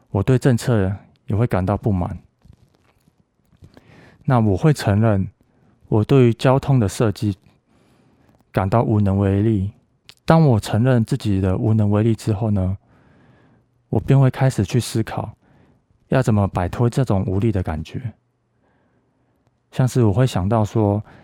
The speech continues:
让自己有机会成为立法委员之类的。而且呢，还会开始想，那我要怎么提出我的论述，让社会大众接受我的观点？而对于真的无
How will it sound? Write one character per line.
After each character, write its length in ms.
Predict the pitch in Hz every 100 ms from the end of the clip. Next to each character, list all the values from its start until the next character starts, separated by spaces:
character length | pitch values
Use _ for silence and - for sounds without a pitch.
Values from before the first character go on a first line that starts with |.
| _
让 220 | - 135 131
自 140 | 151
己 420 | - 104 101 104 - _ _ _
有 120 | - 92
机 220 | - 127
会 160 | 127
成 220 | 110 - 98
为 120 | 98
立 160 | 123
法 180 | 117 95
委 180 | 104 87
员 280 | 87 90 98 _ _
之 160 | - 110
类 180 | 107
的。 220 | 90 117 117 _ _ _ _ _ _ _ _ _ _ _ _ _ _ - -
而 100 | -
且 180 | 127 123
呢， 180 | 104 101
还 120 | 107
会 120 | 113
开 160 | 123 131
始 120 | 127
想， 300 | 117 - 92 98 _ - - - - _ -
那 100 | 151
我 180 | 101 113
要 80 |
怎 120 | 139 104
么 100 | 98
提 180 | -
出 180 | 104 131
我 120 | 110
的 80 | 92
论 240 | 98 113 104
述， 340 | - 101 95 110 _ _ _ _ _ _
让 240 | 139 120 110
社 180 | -
会 120 | 123 123
大 200 | 120 107
众 240 | 120 107
接 180 | - 117
受 160 | - 101
我 40 |
的 120 | 95
观 240 | - 98 107
点？ 180 | 92 - _ _ _ _ _ _ _ _ _ _ _ - - - _ _ -
而 100 | - 110
对 220 | 151 120
于 80 | 107
真 260 | 147 151
的 200 | - 110
无 320 | 113 120 131